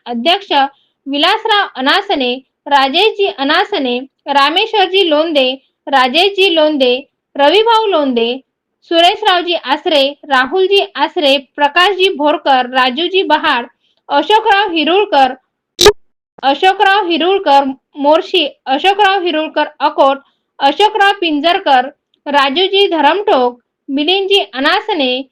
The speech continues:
गेशजी पंत, रवीजी रोटकर, नितीनजी खांडेकर, प्रमोदरावजी तारेकर, राजूभाऊ तारेकर, प्रवीणजी मांडे असे विविध शहरातील मान्यवर उपस्थित होते.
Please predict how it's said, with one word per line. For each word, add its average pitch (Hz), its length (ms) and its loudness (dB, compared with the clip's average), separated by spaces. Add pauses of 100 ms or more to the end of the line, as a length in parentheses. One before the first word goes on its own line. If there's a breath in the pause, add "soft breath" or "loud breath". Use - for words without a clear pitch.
(600)
गेशजी 349 420 0
पंत, 370 420 -2 (720)
रवीजी 392 540 2
रोटकर, 294 600 2 (320)
नितीनजी 381 540 0
खांडेकर, 311 720 0 (380)
प्रमोदरावजी 403 680 2
तारेकर, 294 680 0
राजूभाऊ 320 720 0
तारेकर, 262 640 -2 (540)
प्रवीणजी 370 560 4
मांडे 320 720 -2
असे 392 320 0
विविध 349 520 0
शहरातील 320 560 0
मान्यवर 320 580 0
उपस्थित 277 640 -4
होते. 233 320 -4